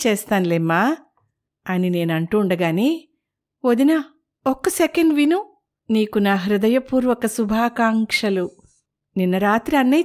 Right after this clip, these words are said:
చెప్పాడు నువ్వు రాసిన నవలకి అవార్డు రావడం. గ్రేట్." మీకు దేవుడింకెన్నో సంతోషాలనివ్వాలని కోరుకుంటున్నాను, వదినా. నాకు వరాలిచ్చే దేవుళ్ళు మాత్రం మీరే సుమా.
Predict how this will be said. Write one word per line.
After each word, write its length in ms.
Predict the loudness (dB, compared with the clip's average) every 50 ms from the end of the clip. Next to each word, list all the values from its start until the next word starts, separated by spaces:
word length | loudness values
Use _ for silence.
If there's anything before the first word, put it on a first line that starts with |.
| 0 -2
చెప్పాడు 400 | -2 -2 0 -2 0 0 -2 -6 -8 _ _ _ _ _ -4
నువ్వు 200 | -2 0 0 0
రాసిన 420 | 0 0 0 -2 -2 0 0 2
నవలకి 480 | 2 2 2 2 2 0 0 0 0 0
అవార్డు 360 | 0 2 2 0 0 0 -2
రావడం. 440 | -2 0 0 0 0 -2 -4 -6 -12 _ _ _ _ _ _ _ _ _ _ _ -12
గ్రేట్." 640 | -4 -4 -2 -2 0 -2 -2 -2 -4 -12 -18 -18 _ _ _ -20 _ _ _ _ _ _ _ _ _
మీకు 240 | 0 0 0 0 -2
దేవుడింకెన్నో 920 | 0 2 2 4 4 2 2 0 0 0 -2 -2 0 0 0 0 0 0 0
సంతోషాలనివ్వాలని 1300 | 0 0 0 0 0 0 0 0 0 0 0 -2 0 0 0 0 -2 -2 -2 0 0 2 0 0 -2
కోరుకుంటున్నాను, 920 | -4 -6 -4 -2 -2 -2 -2 -2 -2 -2 -2 -2 -2 -2 -2 0 0 0
వదినా. 380 | 0 0 -2 -2 -2 -2 -6 -8 _ _ _ _ _ _ _ _ _ 0
నాకు 300 | 2 2 2 2 2 2
వరాలిచ్చే 560 | 4 4 4 4 4 4 4 2 2 0 2
దేవుళ్ళు 380 | 4 4 4 4 6 4 6 6
మాత్రం 440 | 6 4 4 2 2 2 4 4
మీరే 260 | 6 4 4 4 2 0
సుమా. 480 | 2 2 2 4 4 2 0 -2 -6